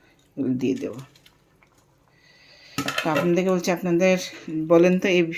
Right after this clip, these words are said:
এরকম করে রান্না কে কে করেছেন? আর যদি না করে থাকেন, তাহলে নিশ্চয়ই একবার করে দেখবেন। আহ,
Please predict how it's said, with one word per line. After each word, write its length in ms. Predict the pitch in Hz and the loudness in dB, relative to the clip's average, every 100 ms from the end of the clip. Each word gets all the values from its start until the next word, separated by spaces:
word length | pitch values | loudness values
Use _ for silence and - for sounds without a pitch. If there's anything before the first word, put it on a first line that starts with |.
| - 165 | -4 0
এরকম 220 | 170 180 | 2 0
করে 140 | 180 185 | 2 2
রান্না 300 | 185 170 180 180 | 4 2 2 2
কে 80 | 170 | 0
কে 120 | 175 | 0
করেছেন? 400 | 180 180 - 233 277 _ - _ - | -2 -2 -2 -4 -6 _ -20 _ -6
আর 100 | 165 | 2
যদি 220 | 156 170 | 6 6
না 200 | 185 175 160 | 6 4 2
করে 200 | 185 196 | 2 0
থাকেন, 280 | 196 202 262 | 0 4 4
তাহলে 180 | 247 170 | 4 4
নিশ্চয়ই 400 | 170 165 - 180 165 | 4 2 2 0 2
একবার 180 | 156 160 | 0 -2
করে 220 | 160 160 | 0 2
দেখবেন। 320 | 180 180 254 | 2 6 6
আহ, 760 | 294 - - - _ - 139 | 6 2 -20 -20 _ -2 0